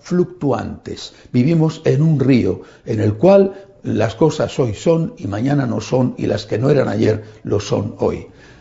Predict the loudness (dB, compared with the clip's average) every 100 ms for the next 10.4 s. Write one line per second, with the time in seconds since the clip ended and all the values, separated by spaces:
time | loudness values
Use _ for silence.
0 | -8 -2 0 2 0 0 -2 -4 -4 -4
1 | -4 -2 0 0 0 -2 2 0 2 0
2 | 0 2 4 2 0 -4 -2 0 0 2
3 | 2 2 2 2 0 0 -6 -18 -6 -2
4 | 2 4 4 0 -4 -2 2 2 2 0
5 | 0 0 0 2 0 0 2 0 -2 0
6 | 0 -2 -6 -2 0 2 4 4 2 -12
7 | -4 -2 0 2 2 0 -4 -4 2 2
8 | 4 2 0 0 0 -2 -12 -20 -10 -2
9 | 0 0 -2 -4 -4 -4 -2 -2 -2 -2
10 | 0 0 0 -4